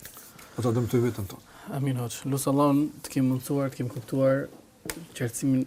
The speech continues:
Speaker 2: e sakt të këtij rregulli të artëm që është kurora e bukurisë në fillim, përfundua me rregullimin e zemrës, një zemër shëndosh, duke pas parasysh kanalet kryesore që pastrohet kjo zemër, që është syri, veshji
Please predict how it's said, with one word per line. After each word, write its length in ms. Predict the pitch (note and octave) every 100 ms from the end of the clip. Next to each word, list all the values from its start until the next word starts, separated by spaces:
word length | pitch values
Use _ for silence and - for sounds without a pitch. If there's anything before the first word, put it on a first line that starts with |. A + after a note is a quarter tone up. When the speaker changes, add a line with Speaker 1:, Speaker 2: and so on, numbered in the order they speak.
| -
Speaker 2:
e 100 | B2+
sakt 500 | - - C3 - - - - - - - -
të 80 | B2
këtij 180 | C3+ A#2+
rregulli 280 | C3 B2 A2+
të 80 | B2+
artëm 320 | C3 - C3
që 80 | B2
është 100 | -
kurora 240 | C3 C3
e 60 | B2+
bukurisë 380 | C3 B2+ B2 B2
në 80 | A#2
fillim, 300 | B2+ C3+ C#3 C3+ - - _ - - _ -
përfundua 440 | B2 C3+ B2+ C3
me 100 | B2+
rregullimin 380 | B2 B2 C3 B2+
e 40 | B2
zemrës, 360 | C3 C3 B2+ -
një 80 | A#2+
zemër 240 | B2+ A#2+
shëndosh, 460 | - B2+ C3+ C#3 - - -
duke 160 | B2+
pas 160 | B2 B2+
parasysh 360 | C3 A#2+ C3+ -
kanalet 340 | B2+ B2+ B2
kryesore 540 | - B2+ A#2 D3+ C3 A2+
që 100 | -
pastrohet 320 | A#2+ A#2 A#2
kjo 100 | B2
zemër, 300 | A#2+ B2+ B2+
që 100 | A#2+
është 120 | A#2+ -
syri, 260 | C#3 B2+
veshji 360 | B2 B2+ C3 B2+